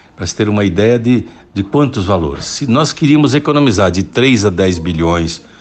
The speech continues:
com o fim dos supersalários, agora eles querem apresentar uma a mais, não acabando com os supersalários, a mais de sete bilhões e meio. É muito triste ver o nosso país ser levado desta forma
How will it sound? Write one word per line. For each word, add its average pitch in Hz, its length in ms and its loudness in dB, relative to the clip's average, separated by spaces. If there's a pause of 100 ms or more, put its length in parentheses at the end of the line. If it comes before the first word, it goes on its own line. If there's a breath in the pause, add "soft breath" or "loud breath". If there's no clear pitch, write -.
(200 loud breath)
com 117 160 0
o 101 40 0
fim 139 280 0
dos 104 160 -2
supersalários, 90 1000 -4 (400 loud breath)
agora 135 380 0
eles - 120 -2
querem 151 260 2
apresentar 120 600 0
uma 123 180 0
a 147 40 0
mais, 143 680 0 (240 soft breath)
não 151 240 2
acabando 101 540 0
com 87 120 -8
os 90 60 -10
supersalários, 139 680 -4 (220 loud breath)
a 151 140 0
mais 147 360 0
de 160 100 -4
sete 127 400 -2
bilhões 107 460 -6
e 120 40 -8
meio. 82 260 -10 (460 soft breath)
É 120 80 -4
muito 156 300 0
triste 120 380 -2
ver 110 140 0
o 104 60 -2
nosso 110 280 -4
país 95 520 -2 (280 loud breath)
ser - 200 -2
levado 95 440 0
desta 104 480 -2
forma 104 460 -2